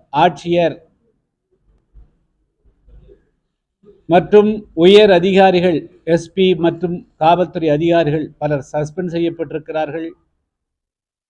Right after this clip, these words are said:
பலர் பணியிட மாற்றம் செய்யப்பட்டிருக்கிறார்கள். இவைகளெல்லாம் வழக்கம் போல நடக்கக்கூடிய சம்பவங்களாகத்தான் தெரிகின்றன தவிர, தமிழகத்தில் நிரந்தரமாக மதுவால் ஏற்படக்கூடிய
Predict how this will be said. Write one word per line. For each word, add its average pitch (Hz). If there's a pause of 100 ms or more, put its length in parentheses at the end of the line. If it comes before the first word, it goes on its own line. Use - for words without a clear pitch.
பலர் 156
பணியிட 170
மாற்றம் 151
செய்யப்பட்டிருக்கிறார்கள். 139 (2500)
இவைகளெல்லாம் 202
வழக்கம் 202
போல 214
நடக்கக்கூடிய 196 (1000)
சம்பவங்களாகத்தான் 185 (320)
தெரிகின்றன 165
தவிர, 165 (1300)
தமிழகத்தில் 208
நிரந்தரமாக 190
மதுவால் 190
ஏற்படக்கூடிய 180